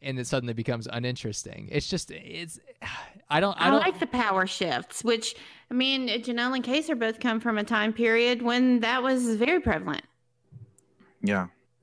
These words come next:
Speaker 2: And
Speaker 3: So sad.
Speaker 2: we didn't get that this season.
Speaker 1: You can also blame more physical comps early on in this game, and then especially later on in this game, or just more physical <laughs> comps all around.
Speaker 3: Well,
Speaker 1: Uh,
Speaker 3: they have they, they haven't been that physical this season,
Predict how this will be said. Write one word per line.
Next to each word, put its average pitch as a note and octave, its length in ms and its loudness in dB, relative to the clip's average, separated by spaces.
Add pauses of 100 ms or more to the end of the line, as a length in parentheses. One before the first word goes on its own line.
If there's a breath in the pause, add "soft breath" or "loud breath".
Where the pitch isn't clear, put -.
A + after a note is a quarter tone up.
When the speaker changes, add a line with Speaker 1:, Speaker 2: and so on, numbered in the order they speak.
(360)
Speaker 2:
And G#3 380 0
Speaker 3:
So G#2 280 -2 (120)
sad. F2 420 -4 (1080)
Speaker 2:
we G3 240 2
didn't A3 500 0
get A#3 360 0
that E3+ 340 -2
this F3 180 -2
season. C#3+ 680 -2
Speaker 1:
You C#3+ 100 -2
can E3 100 0
also D#3+ 280 0
blame D3+ 440 -2 (440)
more C#3 260 0
physical C3+ 400 -2
comps B2+ 380 -4
early B2 240 -2
on A#2+ 160 -2
in A#2 40 -8
this A#2+ 140 -6
game, C3 320 -4
and C3 100 -4
then C#3 120 -2
especially C3+ 420 -6
later F3 340 -2
on A#2+ 200 -4
in A2 60 -8
this A2 180 -8
game, G#2 280 -8
or C3 140 0
just C3 240 -6
more C3+ 180 2
physical C#3+ 360 -2
<laughs> - 40 -4
comps D3+ 360 0
all C#3+ 240 0
around. C3+ 420 -4 (460 loud breath)
Speaker 3:
Well, - 160 6
Speaker 1:
Uh, - 40 6
Speaker 3:
they E3+ 200 2 (320)
have F#3 160 2
they, E4 260 0
they D#3+ 160 0
haven't F#3+ 280 2
been B3 140 4
that C#3 260 2
physical C3 440 2
this A2 200 -4
season, F2+ 600 -2